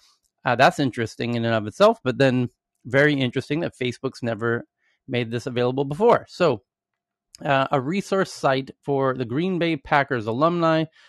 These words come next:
two different unicef links related to covid nineteen, and the e-commerce shop called Reppin' for Christ that sells gospel-themed t-shirts. These were just a few of the most viewed links on Facebook in the past three months, according to a new data set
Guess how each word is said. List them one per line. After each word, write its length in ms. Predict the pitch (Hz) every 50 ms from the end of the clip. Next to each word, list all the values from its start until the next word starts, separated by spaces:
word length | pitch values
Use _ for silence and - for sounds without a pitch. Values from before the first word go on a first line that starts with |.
| _ _ -
two 140 | - 185 165
different 340 | 160 156 - 156 139 -
unicef 760 | - 123 120 139 165 175 170 156 - - 156 156 151 - - 135
links 440 | 139 156 156 151 143 - - - _ _ _ _ _ _
related 400 | - 131 123 131 135 123 117 113
to 60 | 113 -
covid 240 | - 147 131 120
nineteen, 500 | 120 127 120 110 - - 151 156 151 139
and 140 | 127 120 117
the 160 | 113 - 160
e-commerce 480 | 165 156 - - 165 160 156 151 147 -
shop 340 | - - 156 143 143 _ _
called 320 | - 143 127 131 120 107 _ _ _ _ _ _ -
Reppin' 580 | 123 110 107 135 165 160 - 196 180 175 156 -
for 180 | - 147 131
Christ 680 | - - - 190 175 165 127 104 104 - - _ - _ _ _ _ _ _ _ _ -
that 140 | 123 123 -
sells 320 | - 151 143 151 139 127
gospel-themed 960 | 110 135 120 127 135 - - - 147 147 135 - 143 131 127 131 131 135 - - _
t-shirts. 640 | - 240 262 - - 151 101 95 _ - - - _ _ _ _ _ _ _ _ _ _ _ -
These 200 | 147 170 180 151
were 80 | 165 156
just 200 | 160 170 - -
a 60 | 123
few 220 | - 175 175 170
of 140 | 160 151 117
the 80 | 139 131
most 340 | 131 151 180 180 156 - -
viewed 320 | 131 135 165 170 165 131
links 340 | 131 123 151 170 160 - -
on 220 | 156 156 156 151
Facebook 440 | - 156 151 151 - - - 147 -
in 120 | - 131 127
the 60 | 123
past 300 | - 147 135 131 - -
three 160 | 131 131 127
months, 260 | 123 120 127 123 -
according 380 | 135 107 - 139 143 131 131 113
to 140 | 135 135 127
a 40 | 113
new 200 | 120 131 131 120
data 280 | 110 123 131 120 123
set 260 | - - 135 131 131